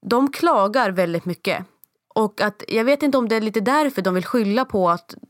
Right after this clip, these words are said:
ja, men till exempel att de dricker eller tar droger eller, och så vidare. Att kan sitta och säga det, men jag har haft det så dåligt. Så att nästan som att de tycker att de förtjänar den här,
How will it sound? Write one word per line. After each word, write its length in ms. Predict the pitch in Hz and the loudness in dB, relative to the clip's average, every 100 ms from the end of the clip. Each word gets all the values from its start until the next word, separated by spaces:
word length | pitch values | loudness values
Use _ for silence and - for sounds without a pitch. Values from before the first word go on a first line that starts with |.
| _ | _
ja, 120 | - 196 | -4 -2
men 100 | 190 | 0
till 140 | 190 | -2
exempel 400 | 185 202 180 175 | -2 -2 -2 -2
att 100 | 170 | -2
de 160 | 160 160 | -2 0
dricker 720 | 226 - _ _ - 226 220 | -2 -4 _ _ 0 2 2
eller 300 | 190 180 170 | 2 2 0
tar 320 | - 208 254 | 0 2 2
droger 720 | 247 262 247 226 220 220 214 | 2 4 4 2 2 0 2
eller, 380 | 208 202 185 175 - - - - - - - - - | 0 2 0 -2 -8 -20 -20 -20 -20 -20 -20 -12 -4
och 160 | 202 | -2
så 100 | 208 | 0
vidare. 380 | 180 175 170 170 | 0 0 0 0
Att 140 | 180 - - - - - 202 - | -2 -8 -18 -20 -18 -12 -12 -4
kan 140 | 226 | -4
sitta 280 | 226 208 202 | -2 -4 -2
och 60 | 208 | 0
säga 200 | 190 180 | 0 2
det, 80 | |
men 200 | 196 208 | 2 2
jag 240 | 214 226 220 | 2 2 2
har 100 | 196 | 0
haft 340 | 190 185 - | 0 -2 -4
det 100 | 185 | -4
så 120 | 185 | -2
dåligt. 720 | 185 226 196 196 240 - - - _ _ _ _ _ _ _ - | 0 0 2 2 0 -4 -12 -20 _ _ _ _ _ _ _ -8
Så 180 | - | -2
att 120 | 214 214 | 0 0
nästan 260 | 208 214 | -2 -2
som 160 | 208 208 | 0 0
att 80 | 196 | 0
de 120 | 202 | -2
tycker 200 | 214 208 | -2 0
att 60 | |
de 100 | 208 | -2
förtjänar 760 | 202 226 - 320 285 208 185 165 | 0 -2 0 2 4 2 2 0
den 160 | 170 170 | -2 -2
här, 280 | 170 151 | -2 0